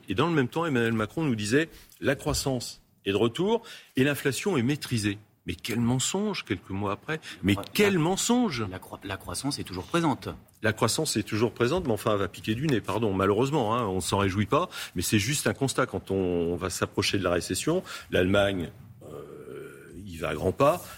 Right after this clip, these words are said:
Speaker 1: Euh, comme toutes les économies sont interdépendantes, il est évident que nous, on va en subir les conséquences. Et je vous parlais de ces Français qui, le dix du mois, se demandent comment ils vont finir,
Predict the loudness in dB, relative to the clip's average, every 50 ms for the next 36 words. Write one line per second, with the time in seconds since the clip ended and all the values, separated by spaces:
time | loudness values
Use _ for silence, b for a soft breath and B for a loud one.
0 | B -6 -2 -2 0 0 -2 0 0 -2 -2 0 -2 -2 -2 0 0 0 0 0
1 | 0 0 0 0 -2 -2 -2 -2 -2 0 0 0 0 2 0 0 0 0 0 0
2 | 0 -2 -4 -4 -2 -2 -2 -4 -6 -6 -2 0 0 0 0 0 -2 0 0 0
3 | 0 0 0 0 0 -2 -2 -2 -4 -2 0 0 0 0 -2 -2 -2 -2 -2 -2
4 | -2 B B B B B -6 -4 -2 0 2 2 4 4 2 2 2 0 0 B
5 | B B B B B -8 -6 -4 -2 -2 -2 0 0 0 0 2 2 0 0 -2
6 | -4 -2 -2 0 2 2 4 4 4 4 2 0 -4 -8 -14 -12 -8 -6 -6 -6
7 | -2 0 0 2 2 0 -2 -2 -2 0 0 2 2 2 0 -2 -2 -4 -4 -2
8 | -4 0 2 4 4 4 2 0